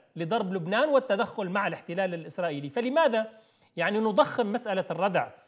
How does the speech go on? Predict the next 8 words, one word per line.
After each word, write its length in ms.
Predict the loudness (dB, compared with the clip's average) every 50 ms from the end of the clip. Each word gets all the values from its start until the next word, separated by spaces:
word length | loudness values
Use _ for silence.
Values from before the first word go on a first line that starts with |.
| _ _ _ _ _ -8
الولايات 400 | -6 -4 -2 0 2 2 2 0
المتحدة 500 | 0 -4 -4 -4 -2 -4 -4 -2 -2 -2
الأمريكية 480 | -2 -4 -4 -6 -10 -6 -4 -2 -2 0
ما 200 | 0 0 0 0
زالت 420 | 2 2 0 0 0 -2 -4 -8
القوة 420 | -10 -12 -8 -8 -8 -6 -4 -4 -4
العسكرية 580 | -4 -6 -8 -10 -8 -6 -6 -6 -4 -6 -6
والتكنولوجية 920 | -6 -6 -8 -10 -12 -14 -12 -10 -8 -6 -6 -6 -6 -4 -2 -2 -2 -2 -4